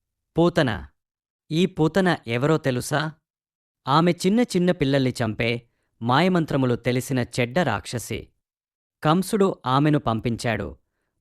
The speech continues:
"గోకులంలో జన్మించిన పిల్లల్ని చంపేయి" అని. ఆమెకు గాల్లో ఎగురే శక్తి,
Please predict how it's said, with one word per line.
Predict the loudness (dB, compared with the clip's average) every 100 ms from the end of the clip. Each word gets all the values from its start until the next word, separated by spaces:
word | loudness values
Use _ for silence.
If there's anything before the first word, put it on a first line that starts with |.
| -2
"గోకులంలో | 2 2 2 2 2 2
జన్మించిన | 0 0 0 0 -2
పిల్లల్ని | -2 -2 0 0 0
చంపేయి" | -2 -4 -2 -4 -4
అని. | -4 -6 -8 -14 _ _ _ _ _ _ 0
ఆమెకు | 2 2 0 0
గాల్లో | 2 2 2 0 -2
ఎగురే | -2 0 0
శక్తి, | -2 -8 -8 -10 -10